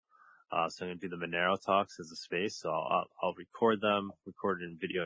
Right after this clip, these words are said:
form, but do it here. So then if anybody wants to jump on and ask questions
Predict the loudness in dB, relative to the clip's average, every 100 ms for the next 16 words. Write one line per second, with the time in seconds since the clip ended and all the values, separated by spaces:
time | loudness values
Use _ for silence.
0 | -4 -2 0 0 -4 -6 -6 -8 -4 0
1 | 0 -2 _ _ _ _ _ -8 -2 -2
2 | 0 0 2 2 2 0 0 0 0 2
3 | 4 4 2 0 -2 -2 -6 4 4 4
4 | -6 -8 -8 -12 -14